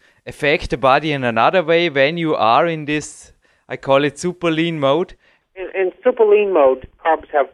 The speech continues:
Speaker 2: far, far, far less chance to make you fat than when you're not super lean.
Speaker 1: Mm-hmm.
Speaker 2: So, you know, if you look in a nutrition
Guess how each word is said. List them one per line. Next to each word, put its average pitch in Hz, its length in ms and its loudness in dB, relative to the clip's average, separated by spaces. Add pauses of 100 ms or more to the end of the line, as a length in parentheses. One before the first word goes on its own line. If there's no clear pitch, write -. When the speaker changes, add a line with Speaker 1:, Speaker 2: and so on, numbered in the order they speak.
(160)
Speaker 2:
far, 170 320 0 (100)
far, 143 240 0 (100)
far 147 220 2
less 123 180 2 (100)
chance 127 280 -6
to 131 60 -18
make 123 180 -2
you 123 80 -18
fat - 320 -4
than 120 140 -6
when 120 120 -8
you're 120 100 -6
not 123 300 -2
super - 220 -8
lean. - 240 -10 (340)
Speaker 1:
Mm-hmm. 117 220 -20 (720)
Speaker 2:
So, 131 400 2 (300)
you 151 80 -12
know, 147 140 4
if 151 140 0
you 180 140 4
look 196 160 4
in 170 100 2
a 165 40 2
nutrition 156 540 -2